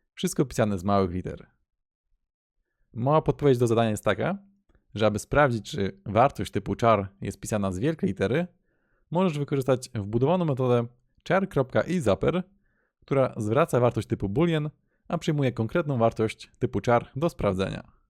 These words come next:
Także jeżeli chcesz podjąć się tego zadania,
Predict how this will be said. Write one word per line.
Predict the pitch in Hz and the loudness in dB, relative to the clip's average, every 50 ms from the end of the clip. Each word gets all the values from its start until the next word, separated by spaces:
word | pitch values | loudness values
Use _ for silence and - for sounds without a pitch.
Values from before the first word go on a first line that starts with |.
| _ _ _ _ _ _ _ _ _ _ _ _ | _ _ _ _ _ _ _ _ _ _ _ _
Także | - 101 98 107 | -8 -4 -4 -2
jeżeli | 104 113 110 110 101 | 0 0 0 0 -2
chcesz | - - - 135 - | -2 0 0 0 0
podjąć | - _ 139 151 160 135 117 | 0 _ 0 0 2 -2 -2
się | - | -4
tego | - 101 101 | -4 -4 -4
zadania, | 92 90 113 131 151 151 143 147 | -2 -2 -2 -2 -2 -4 -6 -6